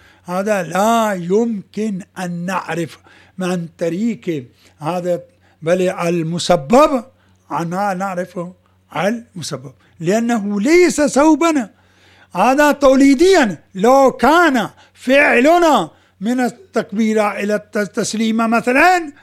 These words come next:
لو كان سبباً توليدياً لا أمكن معرفته بطريق الإن، بل معرفته بواسطة المسبب،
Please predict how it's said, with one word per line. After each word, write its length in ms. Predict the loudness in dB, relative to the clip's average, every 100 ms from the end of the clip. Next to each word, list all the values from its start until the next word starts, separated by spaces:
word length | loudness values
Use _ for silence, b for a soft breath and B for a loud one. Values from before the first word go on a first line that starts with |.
| b b -2
لو 360 | 2 4 4
كان 600 | 2 2 2 2 0 -4
سبباً 580 | -8 -6 -2 -2 0 0
توليدياً 960 | -2 -4 -2 -2 2 4 4 4 2 -4 b b b
لا 520 | -2 2 2 2 2
أمكن 480 | 2 0 -4 -4 -2 -4 -4
معرفته 1200 | 0 0 2 0 0 0 0 0 -2 0 0 -2 -8 b b
بطريق 720 | 2 4 2 4 4 2 0
الإن، 760 | -2 -2 -6 0 2 2 0 -8 b b b b -8
بل 320 | 0 2 2
معرفته 480 | 2 0 0 -4 -6
بواسطة 520 | -4 -4 -4 -8 -8
المسبب، 520 | -8 -6 -2 -2 -4